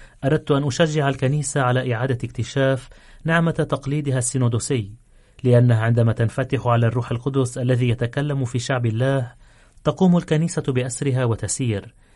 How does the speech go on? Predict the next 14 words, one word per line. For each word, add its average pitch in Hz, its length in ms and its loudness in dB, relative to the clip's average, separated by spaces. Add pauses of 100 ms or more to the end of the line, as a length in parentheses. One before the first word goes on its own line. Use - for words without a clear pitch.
(160)
وهي 123 240 6
تسبح 120 500 -2
الله 123 480 -2 (320)
وتساهم 160 680 0
في 135 140 -2
تحقيق 131 420 -6
ملكوته. 110 840 -2 (720)
أضاف 208 320 0
الحبر 180 300 0
الأعظم 165 380 -2
يقول: 147 320 -2
"أنا 135 160 0
سعيد 127 360 -2
لرؤية 123 440 0